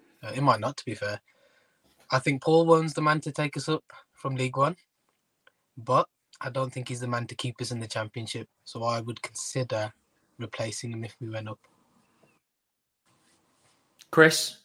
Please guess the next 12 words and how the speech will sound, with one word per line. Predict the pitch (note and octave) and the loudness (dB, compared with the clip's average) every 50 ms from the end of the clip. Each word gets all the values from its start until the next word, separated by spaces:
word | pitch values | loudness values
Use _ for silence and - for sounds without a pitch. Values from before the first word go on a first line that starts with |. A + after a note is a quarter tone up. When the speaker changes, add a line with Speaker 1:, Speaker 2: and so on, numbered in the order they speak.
| _ | _
Speaker 2:
coming | - D3+ C#3+ C#3+ C#3 | 2 4 4 4 4
straight | C#3 - D3 C3+ C3+ | 8 10 10 10 10
back | - C3 B2 | 8 6 6
to | - - C#3 | 4 0 4
you, | C#3 C#3 D3 D3 | 6 6 6 6
is, | C3+ B2 B2 - - - | 4 2 -2 -6 -6 -6
is | D3 B2+ A#2+ B2 | -6 -6 2 8
that, | D3 C#3+ C#3 - - - - - - - _ _ _ _ _ _ _ _ - - - _ - - _ _ | 10 10 10 10 6 -2 -12 -18 -20 -20 _ _ _ _ _ _ _ _ -10 -10 -10 _ -20 -20 _ _
well, | E3+ D3+ | 8 10
is | D3 F3+ F3+ | 10 10 10
it | A3+ F3+ | 10 10
unpopular? | F#3+ G3 G3 - F#3+ E3 - - - B2+ A#2 C3+ F#3 F#3+ | 10 8 8 8 8 8 8 6 2 2 2 2 2 0